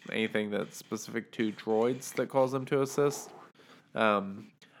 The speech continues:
but that B B eight ability where he calls in a, uh, resistance ally whenever he attacks out of turn could be super interesting. Um,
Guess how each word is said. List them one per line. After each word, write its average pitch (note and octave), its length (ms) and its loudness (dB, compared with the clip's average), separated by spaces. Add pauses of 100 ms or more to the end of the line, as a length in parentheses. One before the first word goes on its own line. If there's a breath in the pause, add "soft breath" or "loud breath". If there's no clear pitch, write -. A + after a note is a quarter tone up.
(140 soft breath)
but B2 340 8
that A2 420 8
B B2 140 6
B A2 160 4
eight G#2+ 140 6
ability G#2+ 400 4
where G#2 320 6
he G#2+ 420 -2 (520 soft breath)
calls C#3+ 400 8
in C3 440 8 (100)
a, A#2 400 8
uh, G#2 320 8
resistance A2+ 600 0
ally G#2+ 280 8
whenever G#2 280 4
he G#2 60 4
attacks G2+ 360 2 (140)
out G#2 180 2
of F2 160 -4
turn G#2 520 0
could A#2+ 280 -2
be G2 320 -2
super G#2 480 -2
interesting. G2+ 520 -8 (760 loud breath)
Um, G2 440 6